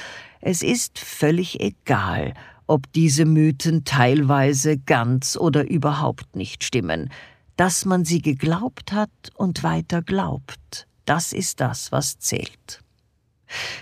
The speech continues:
Die gesamte Ideengeschichte unserer Welt ist wie ein großer Komposthaufen, in dem es gärt und blubbert und in dem jene Dinge, die zu unterst liegen, die Dinge, die oben dann raussprießen,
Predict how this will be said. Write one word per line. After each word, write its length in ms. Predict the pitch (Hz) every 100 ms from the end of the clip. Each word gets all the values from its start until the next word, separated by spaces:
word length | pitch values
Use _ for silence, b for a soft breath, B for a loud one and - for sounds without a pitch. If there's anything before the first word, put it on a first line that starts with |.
| B
Die 80 | 214
gesamte 400 | 208 202 233 226
Ideengeschichte 1000 | 208 175 196 175 156 156 135 151 - 170
unserer 460 | 160 143 156 156 131
Welt 460 | 95 117 - -
ist 280 | - 180 -
wie 140 | 208
ein 200 | - 196
großer 540 | 180 156 147 139 160 151
Komposthaufen, 1200 | - 185 190 - 131 - - - 117 - - 135
in 160 | 123 139
dem 140 | 143
es 200 | 143 135
gärt 460 | 180 175 170 165 147
und 240 | 127 -
blubbert 520 | 151 185 156 170 139 - B B
und 200 | - 185
in 120 | 208 185
dem 220 | 185 180
jene 400 | 170 233 262 214
Dinge, 400 | 175 202 214 202
die 160 | 175
zu 220 | 135 - -
unterst 600 | 240 254 170 143 135 151
liegen, 580 | 151 131 220 254 240 -
die 200 | 202 147
Dinge, 380 | 185 175 160
die 180 | 147 160
oben 400 | - 170 135 156
dann 200 | 131 131
raussprießen, 1080 | 135 120 131 - - 196 220 220 - 302 330